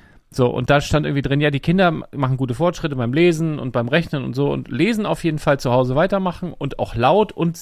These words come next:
sie sollen verstehen, was sie da lesen. Also nicht einfach, ne, so zweite Klasse ist das. Und dann hab ich gedacht, lesen?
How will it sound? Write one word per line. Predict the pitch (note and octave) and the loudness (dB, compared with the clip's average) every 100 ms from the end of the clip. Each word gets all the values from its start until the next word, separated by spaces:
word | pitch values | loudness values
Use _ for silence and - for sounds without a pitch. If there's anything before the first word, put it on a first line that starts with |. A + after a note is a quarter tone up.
| - - | -14 -4
sie | C3 | 0
sollen | B2+ D3 D3+ | 4 4 4
verstehen, | C3+ - C#3 A#2 | 0 2 2 2
was | - | 0
sie | G2+ | 0
da | F2+ | 2
lesen. | G2 G2 G2+ | 2 0 0
Also | G2+ | 2
nicht | A#2 A#2 | 2 2
einfach, | A2+ B2 A#2+ F#2+ E2+ | 2 2 2 0 -2
ne, | C#3 G3 | -2 -2
so | A2 | -6
zweite | A2 - A#2 A#2+ | -4 0 0 2
Klasse | E3 F3 G#3+ | 0 0 0
ist | - | 2
das. | A#3 - - - - - - - - | 0 0 -12 -18 -18 -20 -20 -18 -6
Und | B2 | -2
dann | C3+ | 0
hab | C3+ | -2
ich | - | -2
gedacht, | C#3+ B2+ - - - - - - - - - - | 0 0 -2 -10 -20 -20 -20 -20 -20 -20 -20 -6
lesen? | F2+ G2+ F#2 - G#3 | 2 4 4 2 0